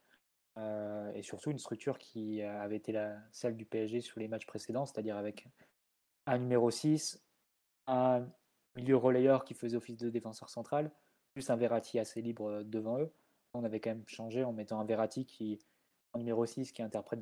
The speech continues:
le poste de façon assez, assez libre, on va dire. Et devant,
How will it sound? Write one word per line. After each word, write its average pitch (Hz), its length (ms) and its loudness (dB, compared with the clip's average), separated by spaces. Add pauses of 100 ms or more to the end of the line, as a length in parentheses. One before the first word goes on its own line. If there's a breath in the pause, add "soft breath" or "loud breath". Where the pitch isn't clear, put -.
(180)
le 110 120 -4
poste 113 240 -2
de 110 60 -4
façon 107 340 -8
assez, 107 360 -6 (100)
assez 104 240 -8
libre, 135 180 2
on 123 60 -4
va 120 100 4
dire. 156 200 0 (640)
Et 110 40 -8
devant, 113 600 0